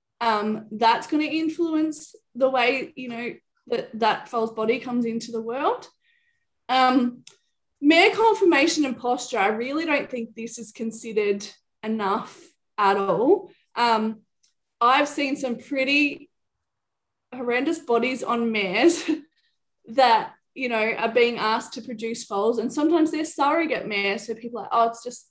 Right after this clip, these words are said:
you know, it's just a surrogate." But that mare could have, like, maybe they even had a fractured pelvis at some point that you didn't know about, or, you know, just sacroiliac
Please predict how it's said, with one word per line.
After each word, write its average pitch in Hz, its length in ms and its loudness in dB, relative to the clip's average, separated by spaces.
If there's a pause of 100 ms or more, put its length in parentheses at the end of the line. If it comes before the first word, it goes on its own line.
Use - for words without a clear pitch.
you 208 140 -18
know, 202 60 -16
it's - 120 -20
just - 200 -20
a - 40 -20
surrogate." 220 600 -4
But 247 240 4 (680)
that 285 360 4
mare 285 580 2
could 302 240 -4
have, 240 380 0
like, 226 400 -8 (340)
maybe 359 240 8
they 269 200 6
even 269 160 -2
had 240 140 2
a 233 40 -6
fractured - 440 -10
pelvis 392 440 4
at - 100 2
some 339 220 0
point 330 220 -2
that 226 160 -4
you 226 80 -10
didn't 220 180 -10
know 220 220 -4
about, 233 400 -2 (360)
or, 226 640 4
you 240 120 -10
know, 226 100 -2
just 233 260 0
sacroiliac 214 920 0